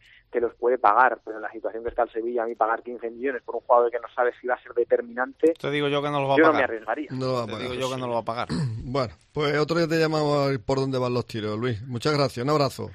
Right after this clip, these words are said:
Speaker 1: <laughs> Venga, hablamos, un abrazo.
Speaker 3: Y
Speaker 1: Chao,
Speaker 3: es que,
Speaker 1: chao.
Speaker 3: claro, es que escucha lo que decía yo al principio, es que escucha, porque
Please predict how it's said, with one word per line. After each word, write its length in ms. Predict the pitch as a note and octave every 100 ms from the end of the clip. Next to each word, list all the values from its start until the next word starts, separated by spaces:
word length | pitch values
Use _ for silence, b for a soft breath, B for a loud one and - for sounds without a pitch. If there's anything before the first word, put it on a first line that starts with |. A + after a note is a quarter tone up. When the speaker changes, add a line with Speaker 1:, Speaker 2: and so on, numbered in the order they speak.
| D3+
Speaker 1:
<laughs> 120 | C#3
Venga, 540 | C3 A#2+ A#2+ A#2+ A2+ A2+
hablamos, 500 | B2+ C3 C3 C3 C3
un 80 |
abrazo. 540 | C3 B2+ B2 A#2+ A#2 A2
Speaker 3:
Y 60 | C3
Speaker 1:
Chao, 80 |
Speaker 3:
es 40 | A2+
que, 80 | D#3
Speaker 1:
chao. 80 |
Speaker 3:
claro, 220 | D#3 D3+ C3+
es 120 | C3+
que 100 | E3
escucha 360 | - E3+ - D#3
lo 80 | D#3
que 60 |
decía 220 | E3 D#3
yo 120 | C#3+ C3
al 40 |
principio, 500 | A#2+ G#2+ C3 F3 C3+
es 100 | C3
que 120 | - D3+
escucha, 420 | - E3+ - B2
porque 300 | B2 A#2